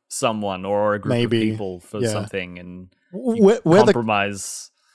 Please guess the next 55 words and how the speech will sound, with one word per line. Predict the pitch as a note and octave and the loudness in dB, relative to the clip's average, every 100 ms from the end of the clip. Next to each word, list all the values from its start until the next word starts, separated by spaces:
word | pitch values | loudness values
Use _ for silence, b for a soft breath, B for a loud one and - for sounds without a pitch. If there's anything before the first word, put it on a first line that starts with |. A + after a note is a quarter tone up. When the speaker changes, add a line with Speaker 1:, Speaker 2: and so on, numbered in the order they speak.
| _ | _
Speaker 2:
where | D#3+ G#3 | 4 6
the | G3+ | 6
comic | D#3+ D3 C#3 C3 | 4 2 0 -4
fails, | - C3 A2+ B2 C3+ C3 | -2 2 4 6 6 4
I | B2+ | 0
think, | - C#3+ D3 | 0 -4 -4
in, | D3 - B2+ B2+ | -8 -6 -6 -6
in | - B2+ | -4 -2
Dark | A#2+ B2 - | 2 2 0
Reign | B2 B2+ D3+ | -4 -2 -2
is | C3+ A2 | -4 -2
that | A#2+ - | -4 0
they, | A#2 A#2 | 0 2
um, | A2 G#2+ G#2 G2+ _ _ _ _ _ _ _ | 0 -4 -6 -12 _ _ _ _ _ _ _
they | C#3+ C#3+ | 2 4
very | D3 B2+ C#3+ C3+ | 4 4 2 4
rarely | B2+ B2 C#3+ | 4 6 6
were | D3 C3 | 6 4
not | C3 - | 4 0
just | - B2 A2+ | 0 0 2
being | B2+ B2+ B2 A#2+ A#2+ | 2 2 0 -2 -6
villains, | C3+ B2 B2+ C3+ D3+ E3+ D3+ | -10 0 2 4 4 2 2
Speaker 1:
They | D3+ | 2
were | A2+ | 2
Speaker 2:
<laughs> | |
Speaker 1:
just | E3+ | 2
Speaker 2:
like, | D3+ | 2
Speaker 1:
being | B2+ | 4
Speaker 2:
one | D3+ | 4
hu-, | A#2+ | 4
Speaker 1:
bad. | G2 A2 C3+ | 6 4 4
Speaker 2:
one | D#3+ | 4
hundred | E3 D#3+ | 6 6
percent | D3+ D#3 E3 | 6 6 6
of | C#3+ | 6
the | |
Speaker 1:
<laughs> | D#3 | 4
Speaker 2:
time. | C#3+ D3+ B B | 4 2 B B
They | A#3 | 4
were | C#4+ | 4
having, | F3+ F3+ F3 | 4 2 2
like, | D#3+ B2+ | 0 0
shady | - - B2 A#2+ C3 | -2 0 0 0 -2
meetings, | B2 A#2+ B2+ C#3+ D3+ D3+ | -2 -2 -2 0 -2 -2
even | - C3+ D3 C3 | -2 2 2 2
though | A#2+ C3 | 4 4
they | B2+ A#2+ | 2 4
were | B2 | 4
the | A#2+ C3+ B2 | 4 2 2
Avengers, | B2 A2+ G2+ B2+ D#3 E3+ F#3 - B B D#3+ C3 | 2 2 -6 0 0 0 -4 -10 B B -2 2
which | E3+ - | 4 6
was | D3+ | 4
Speaker 1:
<laughs> | |
Speaker 2:
very | D3+ E3 E3+ E3+ | 4 2 2 0
funny. | F3 D#3+ E3+ | 0 -2 -2